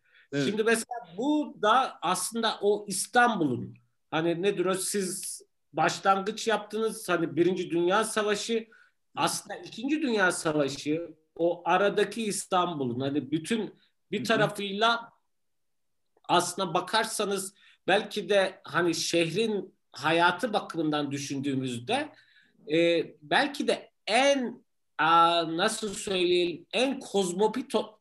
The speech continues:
Speaker 2: kozmopolit olduğu zamanları yaşamış. Şimdi siz insansız toplum derken hani başka bir şeye işaret ediyorsunuz ama mesela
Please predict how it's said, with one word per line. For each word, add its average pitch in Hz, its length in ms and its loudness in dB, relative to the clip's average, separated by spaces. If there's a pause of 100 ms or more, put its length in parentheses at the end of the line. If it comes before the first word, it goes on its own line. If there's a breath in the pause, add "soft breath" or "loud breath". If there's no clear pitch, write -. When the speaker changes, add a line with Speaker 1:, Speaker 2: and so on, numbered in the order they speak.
Speaker 2:
kozmopolit 190 880 0
olduğu 165 320 4
zamanları 127 520 -2
yaşamış. 101 400 -10
Şimdi 180 460 0 (280 loud breath)
siz 185 380 -6
insansız 202 840 0
toplum 185 600 -2 (260)
derken 202 460 2
hani 185 280 -2
başka 160 340 0
bir 202 40 -8
şeye 170 300 0
işaret 127 500 -4
ediyorsunuz 120 480 -6
ama 208 200 0
mesela 196 420 2